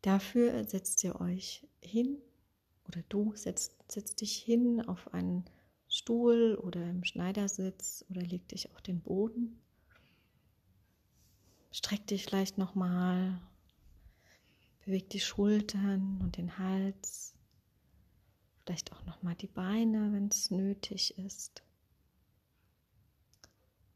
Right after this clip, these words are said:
Und dann, wenn du deine Position gefunden hast, dann, dann spür mal in dich hinein. Spüre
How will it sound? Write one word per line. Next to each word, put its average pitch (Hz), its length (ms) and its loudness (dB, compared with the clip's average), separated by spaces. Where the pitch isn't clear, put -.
Und 190 120 4
dann, 196 160 6
wenn 208 140 8
du 202 60 4
deine 190 240 0
Position - 580 -6
gefunden 196 640 -4
hast, - 440 -6
dann, 185 480 4
dann 196 160 4
spür 233 460 8
mal 202 200 6
in 180 140 -2
dich 180 400 -4
hinein. 170 800 0
Spüre 185 1040 4